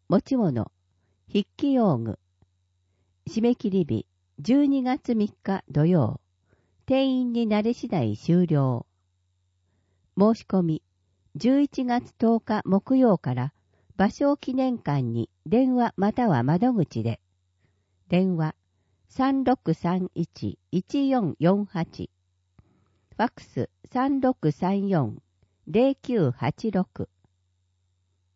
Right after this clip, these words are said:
亀戸ふれあいセンター、アルコー会、日暮里谷中商店街編。日時、十一月二十九日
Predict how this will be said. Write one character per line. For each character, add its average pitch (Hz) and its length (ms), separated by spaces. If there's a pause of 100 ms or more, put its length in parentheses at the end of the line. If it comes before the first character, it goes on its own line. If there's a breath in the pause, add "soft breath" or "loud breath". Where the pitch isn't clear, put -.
(720)
亀 254 380
戸 165 160
ふ 220 140
れ 269 240
あ 254 80
い 247 80
セ 226 200
ン 170 120
タ 123 420 (560)
ー、 - 60
ア 226 60
ル 285 120
コ 240 280
ー - 60
会、 107 360 (400)
日 202 180 (140)
暮 262 160
里 233 200 (120)
谷 202 160
中 277 320
商 247 260
店 226 320
街 196 220
編。 160 400 (1400)
日 202 320
時、 - 220 (580)
十 254 220
一 285 240
月 269 260
二 269 180
十 151 260
九 - 180
日 156 420